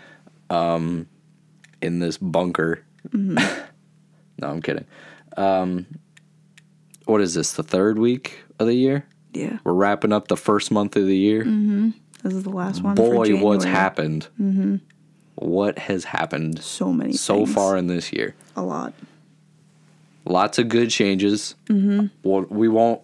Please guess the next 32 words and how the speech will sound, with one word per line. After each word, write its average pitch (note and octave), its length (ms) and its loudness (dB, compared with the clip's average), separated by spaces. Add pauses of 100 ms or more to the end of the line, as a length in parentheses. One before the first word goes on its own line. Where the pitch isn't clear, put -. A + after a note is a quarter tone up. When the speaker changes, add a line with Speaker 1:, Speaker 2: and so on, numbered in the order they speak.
(140)
Speaker 1:
we A2 120 4
won't G#2+ 240 4
say A2 160 2
we're G#2+ 160 2
doing G#2+ 320 4
rough G2+ 400 -2
this G#2+ 260 0
week. G2+ 320 2 (140)
Speaker 2:
Yeah. F#3+ 220 2
Speaker 1:
I - 40 4
think G#2+ 240 0
we G#3+ 100 6
Speaker 2:
We're G#3+ 120 4
Speaker 1:
kinda A#3 280 2 (100)
Speaker 2:
o-, F#3+ 60 0
we're A#3+ 180 6
okay. B3+ 420 4
Speaker 1:
we're A#2+ 120 4
on D3+ 180 6
the D3+ 140 6
up C3+ 200 2
and A#2+ 100 2
up. G#2+ 240 0 (640)
Speaker 2:
<laughs> - 560 -12
Speaker 1:
Kids C#3+ 420 2 (100)
still B2 380 2
the C3 100 2
same. G#2+ 440 0 (100)
Expect A2+ 440 0
the A#2+ 80 0
same. F#2+ 480 0 (1300)
And F2 580 -2